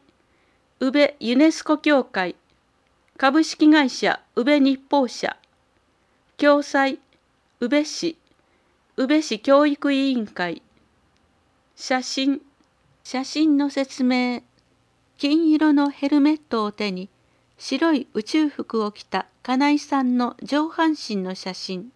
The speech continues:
宇宙服の胸元にはジャクサと書いてあり、左肩には日の丸のマークも見えます。写真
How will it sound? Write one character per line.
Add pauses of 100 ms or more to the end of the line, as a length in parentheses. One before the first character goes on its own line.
(880)
宇
宙
服
の
胸
元
に
は (280)
ジ
ャ
ク
サ
と
書
い
て
あ
り、 (680)
左
肩
に
は (220)
日
の
丸
の
マ
ー
ク
も
見
え
ま
す。 (580)
写
真